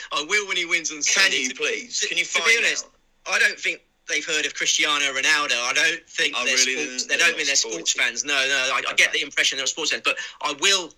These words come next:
Speaker 1: if he wins, you know, I'm gonna be bowling around in this all week, so they might spot me and, and, you know, maybe they'll just spot the crest, um, and we can have a chat about it. But, um, yeah, John Owen from Formby, I must mention, he gave me this a few months ago 'cause he, he knows that Adrian Meronk's one of my favourites. He sent me this po-,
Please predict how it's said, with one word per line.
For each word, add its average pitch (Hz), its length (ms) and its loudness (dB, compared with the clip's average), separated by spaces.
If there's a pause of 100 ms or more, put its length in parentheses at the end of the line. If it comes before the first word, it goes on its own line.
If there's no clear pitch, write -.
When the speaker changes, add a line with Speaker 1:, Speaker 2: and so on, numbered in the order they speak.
(140)
Speaker 1:
if - 140 2
he 170 100 2
wins, 143 300 2
you - 180 6
know, 220 80 4
I'm 240 100 0
gonna 202 140 2
be - 240 -4
bowling 156 320 -2
around 139 240 -2
in 135 80 -10
this - 160 -4
all 131 140 -10
week, 131 320 -2
so 127 160 -2
they 135 80 0
might 156 200 0
spot - 320 2
me 123 120 0
and, 120 180 -6 (180)
and, 120 200 -12 (240)
you 131 80 0
know, 107 60 -2 (100)
maybe - 240 4
they'll 123 120 -4
just - 200 4
spot - 220 -4
the - 60 -14
crest, - 480 2 (440)
um, 120 480 4
and 127 80 -8
we 113 80 0
can 131 100 6
have 123 80 4
a 117 60 -6
chat - 320 4
about 104 340 -2
it. - 140 -8
But, - 280 -2
um, 113 160 -2 (360)
yeah, - 100 4
John - 240 4
Owen 170 200 4
from 147 180 -10
Formby, 156 360 -8
I 117 60 -4
must 127 240 -2
mention, 117 380 -2 (180)
he - 140 -2
gave 127 260 2
me 113 80 -8
this 104 220 -4
a - 20 -10
few - 180 -6
months 113 260 -6
ago 101 180 -10
'cause 101 100 -10
he, 113 220 -12
he 120 100 -4
knows 120 300 0
that - 260 -2
Adrian 117 340 0
Meronk's 110 240 -2
one 113 80 -8
of 107 60 -10
my 101 80 -2
favourites. - 440 2
He - 40 4
sent 117 300 6
me 104 80 -2
this 104 160 0
po-, 104 260 -6